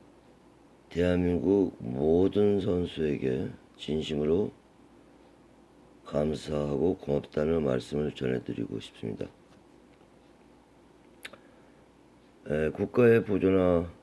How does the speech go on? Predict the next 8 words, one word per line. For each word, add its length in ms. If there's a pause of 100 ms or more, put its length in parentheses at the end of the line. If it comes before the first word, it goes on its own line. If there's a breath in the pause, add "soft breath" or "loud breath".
(1500)
대기업의 560
스폰을 640
받는 260
것도 320
아닌데 380 (2250)
열악한 420
환경 240
속에서도 840